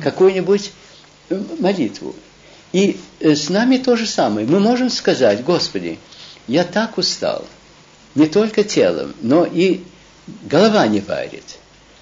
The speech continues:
Но я знаю, что я тебя люблю, хотя этой любви сейчас не могу ощутить. Я знаю, что я в тебя верю,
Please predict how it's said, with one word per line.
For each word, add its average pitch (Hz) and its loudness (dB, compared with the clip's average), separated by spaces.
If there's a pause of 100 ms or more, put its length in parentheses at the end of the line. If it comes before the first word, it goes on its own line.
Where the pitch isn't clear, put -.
(960)
Но 180 2 (140)
я 165 4
знаю, 160 2
что - 0
я 117 4
тебя 120 2
люблю, 98 -2
хотя 165 2
этой 143 0
любви 131 0 (540)
сейчас 139 0
не 135 2
могу 117 0
ощутить. - -6 (360)
Я 156 4
знаю, 190 4
что 254 0
я 196 4
в 156 -6
тебя 135 2
верю, 95 -2